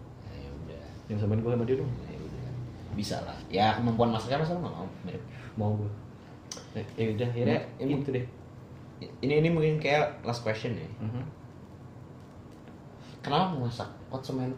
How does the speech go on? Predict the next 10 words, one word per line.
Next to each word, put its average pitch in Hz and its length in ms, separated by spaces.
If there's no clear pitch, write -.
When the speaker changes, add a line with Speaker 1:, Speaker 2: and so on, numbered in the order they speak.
Speaker 1:
what's 143 260
so 143 220
sentimental 127 720
about 117 240
cooking? 113 340
Speaker 2:
Oh. 131 220
Speaker 1:
Cerita. - 160
Speaker 2:
Kayak 127 300
apa 160 180
ya? 107 180